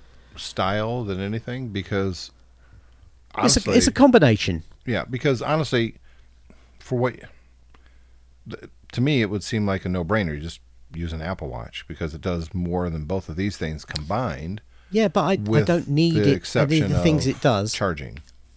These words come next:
Speaker 2: Yeah, I d-, but the thing is, if I'm charging it every day and all I'm doing is telling the time with it, then that <laughs> to me is, is, is kind of, it's not failing, it's not succeeding its purpose.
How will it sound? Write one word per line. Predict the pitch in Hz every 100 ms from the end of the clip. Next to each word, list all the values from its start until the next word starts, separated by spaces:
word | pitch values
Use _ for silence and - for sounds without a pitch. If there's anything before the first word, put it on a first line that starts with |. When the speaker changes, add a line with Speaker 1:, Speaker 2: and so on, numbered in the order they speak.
| - - -
Speaker 2:
Yeah, | - 190 104 -
I | 151
d-, | 147 -
but | 170
the | 147
thing | - 175
is, | 131 - - - - - - -
if | 156
I'm | 185 190
charging | 190 202 180 143
it |
every | 113 123
day | 127 131 110
and | 113
all | 127 135
I'm | 123
doing | 131 120 113
is | 107
telling | - 117 110
the | 92
time | - 113 101
with | 82
it, | 78 - - - -
then | - 107 104 104 - - -
that | 123 -
<laughs> | -
to | 151 -
me | 120
is, | 120 -
is, | 127 113 -
is | 117
kind | - 127 117
of, | 104
it's | - 120
not | 139 -
failing, | 143 139 127
it's | 127
not | 151 -
succeeding | 123 - 139 123 104
its | -
purpose. | - 110 95 - -